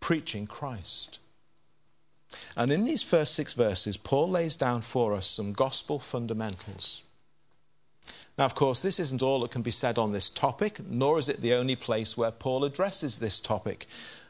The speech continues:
But this is the passage in front of us this morning, and there's more than enough material to keep us occupied for the next thirty minutes.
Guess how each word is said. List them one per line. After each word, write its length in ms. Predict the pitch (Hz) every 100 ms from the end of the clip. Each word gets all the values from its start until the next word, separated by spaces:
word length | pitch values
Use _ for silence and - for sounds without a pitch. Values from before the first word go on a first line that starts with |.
| -
But 160 | 107 98
this 200 | 107 123
is 100 | -
the 80 |
passage 460 | 117 - 120 117 98
in 100 | 113
front 280 | - 117 107
of 80 | 110
us 120 | -
this 240 | 117 -
morning, 380 | 120 120 131 135
and 120 | 110
there's 140 | 104 110
more 300 | 113 139 131
than 160 | 117
enough 260 | 110 104 -
material 500 | 101 - 110 104 104
to 120 | -
keep 240 | 101 113 101
us 100 | 117
occupied 540 | 104 - - 101 98
for 100 | -
the 140 | 104
next 240 | 101 - -
thirty 280 | 101 92 101
minutes. 560 | 98 95 - - -